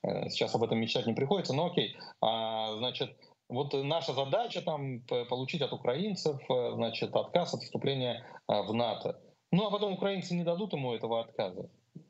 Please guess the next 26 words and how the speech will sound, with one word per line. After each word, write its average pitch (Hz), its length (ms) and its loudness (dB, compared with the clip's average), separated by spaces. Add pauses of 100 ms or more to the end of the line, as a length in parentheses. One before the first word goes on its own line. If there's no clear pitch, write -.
(280)
э, 120 100 0
да, 135 380 0 (280)
а, - 280 -4 (180)
а, 120 460 2
и 165 100 2
че 135 220 2
ему 135 160 0
тогда? 107 280 2
Ну, 104 160 0
придется 117 400 0
воевать, 120 420 2
а - 680 -2
ресурсов - 380 -2
воевать 120 320 0
нет. 104 260 -2 (240)
Придется 123 360 0
останавливать 120 500 0
войну. 110 220 0
И 101 40 -2
тогда, 131 280 2
может 156 200 0
быть, 139 140 -4
он, 127 160 -4 (300)
а, 107 160 0
попытается 143 540 0
выдать 135 340 -4